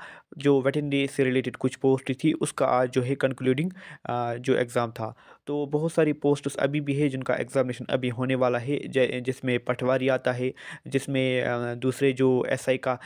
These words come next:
अ, आता है, अ, इंस्पेक्टर पोस्ट फाइनेंस में वो पोस्ट आती है उसमें, और भी कई पोस्ट है जूनियर, जूनियर असिस्टेंट नोटिफिकेशन वाली पोस्ट अभी भी पेंडिंग है।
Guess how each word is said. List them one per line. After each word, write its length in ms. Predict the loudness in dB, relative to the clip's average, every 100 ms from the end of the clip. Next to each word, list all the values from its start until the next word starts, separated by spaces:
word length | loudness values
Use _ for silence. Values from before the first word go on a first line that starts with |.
| -14 -16 -10
अ, 100 | -4
आता 300 | -2 0 -2
है, 240 | -2 -2 -2 -4
अ, 380 | -4 -2 -4 -10 _ _ _
इंस्पेक्टर 420 | -12 -4 -4 -4 -6
पोस्ट 320 | -2 -2 -2
फाइनेंस 460 | -6 -2 -2 -4 -2
में 120 | 0
वो 220 | 4 2
पोस्ट 320 | 2 0 0
आती 260 | 0 0 0
है 80 | -2
उसमें, 360 | -2 -4 -6 -6 -14 -8 0
और 160 | 2
भी 100 | 2
कई 180 | 2 0
पोस्ट 380 | 2 0 2 -2 2
है 100 | 2
जूनियर, 480 | 2 2 2 0 -2
जूनियर 280 | -4 0 2
असिस्टेंट 400 | 0 0 -2 0
नोटिफिकेशन 580 | -2 -2 -2 -2 -2 0
वाली 300 | 0 0 -4 -12 -14 -4
पोस्ट 260 | -4 -2
अभी 260 | -2 0 0
भी 120 | -2
पेंडिंग 380 | -2 -2 -2 -6
है। 220 | -6 -6